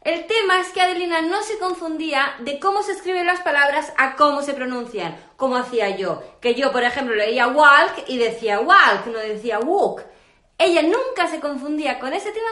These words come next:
porque no sabía leer. O sea, era la manera más magnífica de aprender un idioma, como hacen los bebés.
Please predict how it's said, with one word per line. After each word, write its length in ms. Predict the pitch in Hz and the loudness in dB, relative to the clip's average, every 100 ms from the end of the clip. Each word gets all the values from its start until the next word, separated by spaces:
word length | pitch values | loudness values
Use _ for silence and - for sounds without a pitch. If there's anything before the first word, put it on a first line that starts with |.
| 453 | -4
porque 240 | 415 415 415 | -6 -2 0
no 160 | 415 427 | 0 0
sabía 400 | - 392 381 370 | 0 -2 0 -2
leer. 520 | 370 403 349 - - - _ | -2 -2 -2 -4 -12 -20 _
O 80 | - | -10
sea, 260 | 277 349 - | -4 -4 -2
era 240 | 320 403 415 | 0 2 4
la 120 | 381 | 2
manera 360 | 349 330 302 | 2 0 0
más 320 | 302 415 - 330 | 0 0 -2 0
magnífica 680 | 311 302 320 381 381 381 | 0 0 -2 -4 -6 -2
de 80 | 359 | 0
aprender 360 | 330 277 285 330 | -2 -4 -6 -6
un 100 | 302 | -6
idioma, 480 | 294 330 302 208 - - - | -2 0 0 -2 -6 -16 -2
como 360 | 311 294 302 | 0 2 2
hacen 380 | 330 330 349 320 | 2 0 -6 -4
los 180 | 294 240 | -4 -4
bebés. 720 | 247 247 302 202 196 - | -4 -2 0 -2 -4 -12